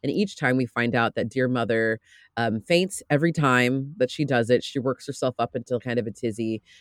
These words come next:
She never really got over her because, like she said, the sons went off and, like, you know, are gonna go off and leave her and don't stay at the castle. But Kathleen was gonna stay with her forever. She was the last child she had late in life. She was in her forties when she had her. So she was an older mother,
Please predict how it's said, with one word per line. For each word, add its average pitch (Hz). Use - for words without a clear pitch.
She -
never 135
really 131
got 117
over 131
her 127
because, 123
like 127
she 127
said, 135
the 139
sons 190
went 143
off 135
and, 135
like, 123
you 139
know, 127
are 120
gonna 123
go 117
off 113
and 120
leave 117
her 117
and 110
don't 101
stay 113
at 110
the 110
castle. 110
But 98
Kathleen 117
was 123
gonna 120
stay 120
with 123
her 117
forever. 127
She -
was 160
the 151
last 143
child 135
she 139
had 131
late 131
in 123
life. 123
She -
was 127
in 143
her 151
forties 123
when 110
she 101
had 104
her. 98
So -
she -
was 143
an 139
older 127
mother, 113